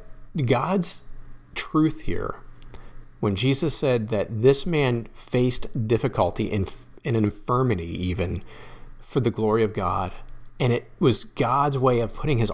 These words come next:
arm around us and saying, "I will use your daughter for my glory," and he has and continues to do that, thankfully.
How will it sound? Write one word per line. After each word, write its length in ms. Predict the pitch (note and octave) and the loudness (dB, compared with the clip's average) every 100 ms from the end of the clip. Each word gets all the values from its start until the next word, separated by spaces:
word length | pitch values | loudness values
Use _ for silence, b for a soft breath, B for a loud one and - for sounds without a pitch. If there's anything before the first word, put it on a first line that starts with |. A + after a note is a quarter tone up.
| - | 0
arm 260 | B2+ C3 | 2 4
around 540 | A#2+ G2+ G#2 A2 A2+ - | 2 2 2 4 2 0
us 380 | G2+ G2+ G2+ | 0 -2 0
and 120 | A2 G2+ | 2 2
saying, 360 | A#2 G2 F#2 - | 2 0 -2 -2
"I 180 | G2+ C3+ | 0 2
will 180 | D#3+ D3 | 4 4
use 560 | A#2+ C3 C#3 G2 G2 | 4 2 2 0 -2
your 220 | G2+ G#2 | -2 2
daughter 400 | B2 A#2 G#2 G#2 | 2 4 2 2
for 200 | G#2 - | 0 -2
my 180 | G2+ E2+ | -2 -2
glory," 420 | F2+ B2+ D#3+ F#2+ | 0 0 2 0
and 80 | F#2+ | 0
he 140 | A2 A#2 | 0 0
has 500 | - B2+ B2 G#2 F#2+ | 2 2 2 2 0
and 140 | F2+ | -2
continues 520 | - G#2 B2 A2 G2+ | -2 0 2 2 2
to 440 | - - G#2 F#2 F#2+ | -4 0 2 2 0
do 240 | A2 G2+ | 2 4
that, 240 | G2 F2+ | 4 0
thankfully. 580 | - G#2+ G2 - F2+ F2+ | 0 2 2 0 -2 -2